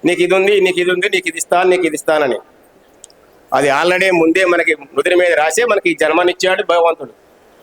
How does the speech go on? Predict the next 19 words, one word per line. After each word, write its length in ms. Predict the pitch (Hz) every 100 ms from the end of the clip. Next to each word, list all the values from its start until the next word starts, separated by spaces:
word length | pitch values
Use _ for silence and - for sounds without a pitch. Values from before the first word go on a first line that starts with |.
| - - - - -
ఆ 120 | 196
జన్మలో 440 | 220 196 240 262 262
ఏమి 340 | 202 240 262
ఇయ్యాలో 440 | 262 254 262 320 359 - _ _ _ _ -
భగవంతుడు 560 | 151 196 240 233 208 220
తెలుసు. 380 | 180 175 160 - _ _ _ - - _ - -
అందుకోసం 580 | 156 208 254 247 214 226
అని 200 | 208 196
చెప్పేసి 680 | 196 185 185 208 180 160 165 - _ _ -
భగవంతుడు 540 | 143 147 202 247 240
మనకి 600 | 196 185 165 190 151 147 156 _ -
ఆయన 640 | 123 151 180 180 143 156 160 _ _ -
"కర్మలు 460 | 165 226 254 226 -
చేయి" 420 | 220 269 277 165 - _ -
అన్నాడు. 420 | 160 175 151 110 - _ _ _ _ _
తర్వాత 540 | 165 220 269 269 240 - _ _ _ -
ఇచ్చేటువంటి 640 | - 285 277 262 247 202
ప్రతిఫలం 560 | - 190 220 277 269
అనేది 640 | 254 226 220 247 190 185